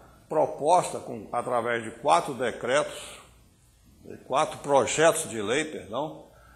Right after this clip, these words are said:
é, para mudar essa legislação que não se aplica, né? É uma legislação que dá cem por cento do petróleo a quem produz, não se aplica ao pré-sal, que não tem risco e tem uma altíssima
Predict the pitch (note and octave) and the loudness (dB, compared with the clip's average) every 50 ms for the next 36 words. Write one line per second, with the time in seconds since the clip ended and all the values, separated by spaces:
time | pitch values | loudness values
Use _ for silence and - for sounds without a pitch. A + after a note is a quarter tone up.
0 | - _ _ _ - A2+ A#2 A#2+ B2 B2+ B2 A#2+ - - D#3+ E3 F#3 G3 G#3+ F3 | -20 _ _ _ -10 -6 -2 0 2 2 0 0 2 4 4 4 6 4 2 2
1 | C3+ D3 D#3 E3+ E3+ - F#3 F3 F3 F#3+ F3+ D#3+ E3 E3 E3+ F#3 F3 D3 - - | 6 8 10 10 10 8 6 2 0 -2 -4 -4 -4 -4 0 2 2 2 0 -2
2 | C#3+ C3+ C#3 D3+ D#3 C3+ - - F#3 F#3 F#3 F#3+ F#3 F3+ E3+ D3+ C3 A2+ F#2 F2+ | -2 0 0 -2 -2 -4 -8 -8 -8 -6 -4 -4 -4 -4 -4 -4 -6 -6 -8 -12
3 | - - - - G#2+ A#2 C#3+ D#3+ D#3 - - - F#3 F3 F3 - - C#3+ E3 F3+ | -14 -18 -16 -12 -4 -2 0 0 0 0 0 2 2 2 2 -2 -4 -4 -4 -4
4 | - - - A2+ A2+ A2 A2+ B2 C#3 D3+ D3+ D3 D3 D#3+ D#3 D3 C3 C#3 C#3+ C#3 | -4 -4 -6 -6 -4 -4 -4 -2 -2 -2 -2 -2 -2 -2 -2 -4 -2 0 0 0
5 | B2+ - - - A#2 A2 G#2+ G#2 - A2+ G#2+ B2+ C3+ B2+ - - - D#3 E3 - | 0 0 -2 -2 -2 -4 -4 -6 -8 -4 2 2 2 4 2 0 -2 -4 -4 -4
6 | - D#3+ C3+ - - - C#3 C3 B2 - - A2+ A2+ A#2 G#2+ - C3 B2+ A#2+ - | -6 -8 -6 -6 -6 -4 -2 -2 -2 -2 -4 -10 -14 -14 -8 -4 -2 -2 -2 -2
7 | A#2 A2+ G#2+ A2+ A2 A2 G#2+ - C3+ C3 B2 - C3+ C#3 C3 B2+ A#2 C#3 E3 G3+ | -4 -2 -2 0 0 -2 -4 -4 -6 -8 -6 -4 -4 -2 -2 -2 -2 -2 -2 -2
8 | G3 - - - - - - - - - - - - _ _ _ _ _ _ _ | -2 -4 -6 -12 -16 -20 -20 -20 -20 -20 -20 -20 -20 _ _ _ _ _ _ _
9 | _ _ _ _ _ _ _ _ _ _ _ - - - - - A2+ C3+ C#3 D3+ | _ _ _ _ _ _ _ _ _ _ _ -20 -20 -20 -18 -10 -8 -6 -6 -4
10 | D#3 - - G3 G3 G3 - - C3+ C#3+ D3 - E3 D#3+ D#3 - G3 F#3+ F3 - | -4 -2 0 0 -2 -2 -4 -8 -8 -8 -6 -4 -6 -6 -6 -6 -6 -6 -6 -6
11 | - - C3+ B2 C#3 D#3 D#3+ - - - - E3 D#3 D#3 C#3 C3+ C3 C3+ C#3 C3+ | -6 -4 -2 0 0 0 -2 -4 -10 -12 -12 -8 -4 -2 -2 -2 -2 -2 -2 -2
12 | B2+ A2+ G2+ A#2+ C3+ D#3+ D#3+ D#3+ - - F3 - - E3+ E3 E3 E3 D#3 C#3 A2+ | -2 -2 -4 -6 -6 -6 -6 -6 -8 -10 -12 -10 -6 -6 -6 -4 -2 -2 -2 -2
13 | A2 - - - E3+ F3+ - - - D#3 C#3 C3+ B2+ - - - | -4 -6 -8 -8 -6 -6 -4 -6 -6 -6 -6 -6 -6 -8 -8 -12